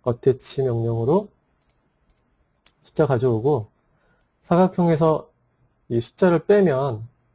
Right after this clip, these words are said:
밑에 쭉 보면 불린이 있습니다. 불린. 첫 번째 거, 두 번째 거 이렇게 생각하시면 됩니다. 첫 번째 거 플러스 마이너스 그 다음에 교체하는 거,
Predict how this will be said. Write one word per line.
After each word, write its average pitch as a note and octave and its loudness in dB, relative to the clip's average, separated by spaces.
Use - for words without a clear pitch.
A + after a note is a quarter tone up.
밑에 A#2 -10
쭉 D#3+ -4
보면 D3 0
불린이 E3 4
있습니다. A#2 -4
불린. G2+ -8
첫 G3 -4
번째 F#3+ 0
거, E3+ 0
두 - -10
번째 C#3+ 0
거 G#2+ -6
이렇게 C3+ -2
생각하시면 C3+ -2
됩니다. G2+ -6
첫 - -4
번째 E3 0
거 G3 -2
플러스 F#3 0
마이너스 C3+ 0
그 - -16
다음에 B2+ -2
교체하는 C3+ 0
거, F#2+ -10